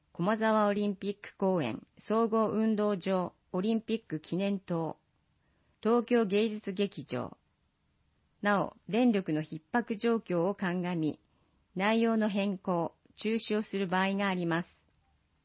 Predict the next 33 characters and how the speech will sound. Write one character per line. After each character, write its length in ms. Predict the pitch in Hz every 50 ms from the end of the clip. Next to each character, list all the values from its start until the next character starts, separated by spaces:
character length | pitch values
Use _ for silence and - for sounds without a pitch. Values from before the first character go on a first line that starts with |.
| _ _ _ _ _ _ _ _ _ _ _ _ _ _ _ _ _ _ _ _
心 440 | - 175 170 - 247 254 262 262 -
と 140 | 190 170
命 360 | 180 196 214 196 185 - 156 147
の 240 | 139 - - - - _ _
図 100 | - 220
書 140 | - 196 180
展 320 | - - 151 156 151 135
示。 180 | - - - - _ _ _ _ _ _ _ _ _ _ _ _ _ _ _ _ _ _ _ _ _ _ _ _
市 180 | - - 247 254
内 220 | 262 247 233 214
の 80 | 180 175
図 140 | - 170
書 160 | 175 - 208 208
館 240 | 196 190 180 156
で 240 | 139 147 139 - - _ _ _ _ _
命 340 | - 214 240 247 226 - 214
の 120 | 190 160 143
大 280 | - 185 175 190 220 -
切 200 | - 196 196 -
さ 140 | - 202 202
を 60 | 196
考 360 | 190 202 196 202 202 202 196 202
え 180 | 202 196 185 156
る 220 | 135 - - - -
図 120 | 202 196
書 140 | - 226 233
展 260 | - - 240 233 220 190
示 140 | 208 226
を 100 | 208 175
行 140 | 156 - 170
い 240 | 165 160 160 160 156
ま 140 | 151 151 160
す。 60 | -